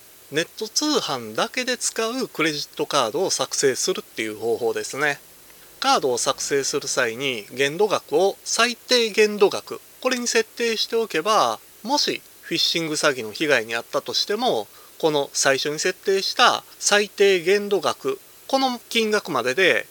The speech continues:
被害が済みます。多くのね、クレジットカードでは最低限度額が十万円に設定されてるものが多いんですけど、最低金額をね、五万円までに設定できる場合もあるんで、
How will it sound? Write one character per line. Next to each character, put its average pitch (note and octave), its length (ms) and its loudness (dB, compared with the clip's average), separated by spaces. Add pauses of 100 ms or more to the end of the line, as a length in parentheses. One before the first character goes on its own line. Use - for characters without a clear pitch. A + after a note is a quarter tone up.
(140)
被 D#3+ 100 -4
害 B2+ 180 4
が F#3 140 2
済 - 140 -2
み G#2 140 -14
ま G#2 200 -14
す。 - 280 -14 (540)
多 G#3+ 180 2
く - 120 -4
の A#2+ 120 -6
ね、 B2 320 -6
ク D3 120 -2
レ D3+ 80 4
ジ D3+ 80 -4
ッ - 20 -6
ト - 180 -6
カ C3+ 180 2
ー A2+ 40 -2
ド G#2+ 100 -6
で C3 100 -4
は A2+ 340 -2
最 E3 260 -2
低 E3+ 240 -2
限 D#3+ 240 -4
度 D3 100 -2
額 A2+ 220 -6
が G#2+ 320 -6 (240)
十 F3+ 220 -2
万 G#3+ 240 6
円 G#2 120 -6 (300)
に C3 180 -6
設 - 220 -2
定 C3+ 160 -2
さ C#3 140 0
れ C3+ 80 -4
て C#3 100 -6
る B2+ 80 -8
も B2 120 -8
の A2 100 -8
が G2+ 80 -4
多 C#3+ 220 2
い A#2 40 -8
ん A2 80 -14
で G#2+ 100 -8
す - 120 -10
け C3+ 100 -4
ど、 A#2 380 2 (260)
最 A3 280 0
低 A#3+ 140 -4
金 A3+ 240 -6
額 B2+ 240 -4
を G#2+ 60 -6
ね、 C#3 260 -2 (280)
五 E3 120 4
万 A3+ 220 4
円 A#2 220 -4
ま A2 80 -10
で A2+ 120 -6
に G#2 80 -10
設 C3+ 200 -6
定 C3+ 200 -2
で B2+ 100 -2
き - 100 -10
る B2+ 100 -8
場 C#3 160 2
合 C#3+ 100 -4
も A2+ 180 -4
あ A#2+ 40 -2
る C3+ 120 -4
ん A#2 100 -10
で、 A#2+ 360 0